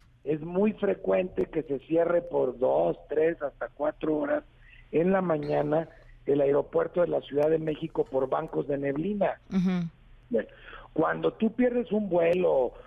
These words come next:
Speaker 1: o este se retrasa más de dos horas por una causa natural, como es un banco de neblina, pues la responsabilidad es de nadie, porque, pues,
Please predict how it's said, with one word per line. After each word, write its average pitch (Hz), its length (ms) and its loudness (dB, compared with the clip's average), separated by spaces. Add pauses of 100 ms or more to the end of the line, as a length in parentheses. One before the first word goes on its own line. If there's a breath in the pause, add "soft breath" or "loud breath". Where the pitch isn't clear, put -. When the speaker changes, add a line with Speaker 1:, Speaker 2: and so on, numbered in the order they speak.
(160 loud breath)
Speaker 1:
o 135 120 2
este 175 280 -2
se 165 160 0
retrasa 151 640 0
más 156 260 -2
de 156 80 2
dos 151 280 0
horas 151 360 2 (480 soft breath)
por 131 160 4
una 160 320 2 (160)
causa 156 540 -2
natural, 139 800 0 (400)
como 123 240 0
es 131 120 -4
un 147 140 0
banco 135 400 0
de 135 100 4
neblina, 139 640 2 (460 soft breath)
pues 131 160 2
la 135 120 4
responsabilidad 131 1080 0 (480)
es 131 220 0
de 147 100 2
nadie, 208 520 0 (140)
porque, 123 300 -10
pues, 110 200 -14